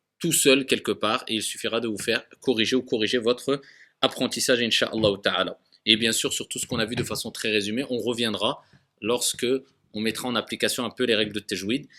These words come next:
Et le but, c'est que tout le monde puisse lire correctement. Donc, euh, la règle des moudoud, c'est quoi les moudoud ? Moudoud, jam'u mad, c'est le pluriel du terme mad. Mad, c'est un allongement, d'accord ? Euh, fil loura, c'est az-ziyada.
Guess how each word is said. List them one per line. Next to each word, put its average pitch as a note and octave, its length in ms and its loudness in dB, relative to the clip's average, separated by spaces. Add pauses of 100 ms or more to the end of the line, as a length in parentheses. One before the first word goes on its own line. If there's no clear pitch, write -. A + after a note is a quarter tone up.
(300)
Et A#2 120 2
le A#2 100 0
but, A#2+ 180 -6
c'est - 200 -2
que C#3 160 2
tout C3+ 180 -6
le A#2 60 -2
monde C3+ 180 -2
puisse - 340 -2
lire B2 280 0
correctement. A#2 580 0 (600)
Donc, D3+ 240 6
euh, D3 300 6
la C#3+ 120 6
règle D3+ 300 6
des D#3 160 8
moudoud, D3 680 6
c'est - 220 0
quoi F#3+ 140 4
les C#3+ 60 4
moudoud ? C3+ 560 4 (140)
Moudoud, C3+ 480 2
jam'u C#3+ 320 6
mad, C3 460 4 (160)
c'est D#3 540 6
le B2+ 200 0
pluriel D3 480 2
du - 160 -10
terme D#3+ 340 6
mad. B2 540 2
Mad, C3 400 4
c'est - 440 2 (640)
un C#3+ 300 6 (240)
allongement, C3 680 6 (260)
d'accord ? C3 520 6 (460)
Euh, G2+ 420 4
fil C3+ 240 6
loura, E3 320 8
c'est D#3+ 280 6
az-ziyada. B2+ 840 8